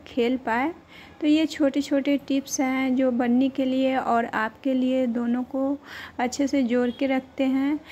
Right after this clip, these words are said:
So इसे प्यार कीजिए और इसे पुचकारिए, सहलाइए, तो आपसे ये बहुत जल्दी friend हो जाएंगे। तो मेरा experience ये कहता है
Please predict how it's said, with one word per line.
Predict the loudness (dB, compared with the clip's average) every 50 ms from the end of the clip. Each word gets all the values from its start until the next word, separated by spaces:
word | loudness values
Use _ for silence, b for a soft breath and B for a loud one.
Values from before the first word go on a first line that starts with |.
| B B B -10
So | -4 0
इसे | 2 2 2 2 0 -2 -2
प्यार | -2 0 0 0 0 0 0 -2
कीजिए | -2 -2 -2 -2 -2 0 0 2 2 2 0 0 -2 B B B -8 -4
और | -2 0 0 0 0 -2 -4 -6 -10 -16 -20 -20 -20 -20 -20 -20 -20 -20 -20 -20 B B B B B B B B -4
इसे | -2 0 0 0 0
पुचकारिए, | 0 -2 -4 -4 -6 -6 -4 -2 -2 0 0 0 0 0 0 0 -2
सहलाइए, | -2 -4 -2 -2 -2 -2 -2 -2 0 0 0 0 0 -2 -2 -4 B B B B B B B B -2 0
तो | 2
आपसे | 2 2 2 0 -4 -4 -4 -2
ये | 0 0 0 0
बहुत | 0 -2 -2 0 -2 -2 -2
जल्दी | -2 0 0 0 0 -2
friend | -2 -2 -2 0 2 2 2 2
हो | 0 0 -2
जाएंगे। | -2 -2 -2 -2 -2 -2 -2 -2 0 0 0 0 -2 -4 -8 -12 -14 -14 -16 -16 -16 -16 -16 -18 -20 -20 -20 -20 -20 -20 -20 -20 -20 -20 -20 B B B B B B B B B B B B B B B B B B -20 -20 -4 0
तो | 2 4 6
मेरा | 6 4 4 4 2 2 2
experience | 0 -2 -6 -10 -6 -2 0 0 2 0 0 -2 -2 -2
ये | -2 -2
कहता | -2 -2 -2 -2 -2 -4 -4 -4 -2
है | -2 0 0 -2 -2